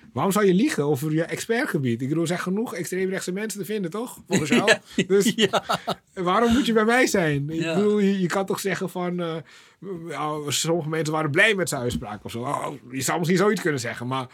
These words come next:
Speaker 1: dat bedoel ik, eh, dat het maakt v-, vrijwel niet uit wat je na een uitspraak zegt. Het
Speaker 2: Nee.
Speaker 1: gaat alleen om de, om de, om de soundbite en, eh,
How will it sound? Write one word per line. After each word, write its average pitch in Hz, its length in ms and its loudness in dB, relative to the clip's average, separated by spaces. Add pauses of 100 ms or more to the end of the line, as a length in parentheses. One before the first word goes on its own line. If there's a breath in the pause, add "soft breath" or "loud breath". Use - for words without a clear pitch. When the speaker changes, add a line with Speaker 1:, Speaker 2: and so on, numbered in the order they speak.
(680 loud breath)
Speaker 1:
dat 165 280 0
bedoel 190 320 8
ik, 127 260 4
eh, 127 200 0
dat 123 320 -2
het 127 160 -6
maakt 160 440 0
v-, - 240 -10
vrijwel 147 380 2
niet 135 180 0
uit 127 240 -4
wat 123 220 -2
je 120 80 0
na 113 180 -8
een 117 120 -8
uitspraak 95 420 -10
zegt. - 360 -16
Het - 100 -14
Speaker 2:
Nee. 123 100 -4
Speaker 1:
gaat 120 280 -4
alleen 117 340 0
om 113 160 -4
de, 101 300 -4
om 98 160 -4
de, 98 240 -4
om 101 140 -8
de 101 80 -6
soundbite 101 720 -6
en, 92 200 -10
eh, 87 60 -12